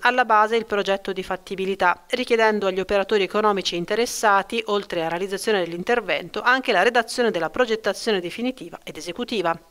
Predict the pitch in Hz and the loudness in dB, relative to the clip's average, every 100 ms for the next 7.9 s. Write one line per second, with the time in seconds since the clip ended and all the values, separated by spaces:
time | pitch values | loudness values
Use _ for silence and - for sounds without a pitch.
0 | - - 220 294 277 233 220 240 285 - | -20 -2 2 6 4 4 2 4 4 2
1 | 214 196 196 214 208 185 247 220 190 202 | -6 -2 2 2 0 -2 2 2 2 2
2 | 208 - 202 180 - 202 208 196 208 190 | 0 2 2 2 2 0 0 -6 -4 -4
3 | 202 220 254 202 190 185 180 185 196 185 | -2 0 0 2 2 2 2 -2 0 0
4 | 190 190 185 190 185 165 190 190 262 294 | -2 -6 -2 -2 -2 -4 -2 -2 0 2
5 | 247 226 170 - _ 285 254 220 240 262 | 4 4 2 0 _ 2 2 0 0 0
6 | - 214 214 214 247 247 277 262 247 285 | -2 0 2 2 2 2 4 2 2 2
7 | 294 277 269 247 - 240 220 214 | 2 -2 -4 -4 -2 -2 0 0